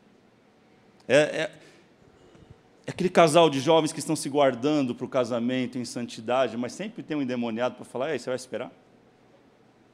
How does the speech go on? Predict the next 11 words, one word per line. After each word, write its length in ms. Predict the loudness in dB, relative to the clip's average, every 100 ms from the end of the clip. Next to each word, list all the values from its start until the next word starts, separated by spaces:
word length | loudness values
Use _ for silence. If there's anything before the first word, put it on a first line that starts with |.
| _ _ _ _ _
Vai 160 | -6 -6
depois, 280 | -4 -8 -6
você 80 |
não 120 | -6 -2
gosta, 300 | -2 -2 -12
hein? 60 |
Você 100 | -12
não 80 | -10
vai 100 | -8
gostar 280 | -8 -6 -8
depois." 520 | -8 -8 -8 -8 -14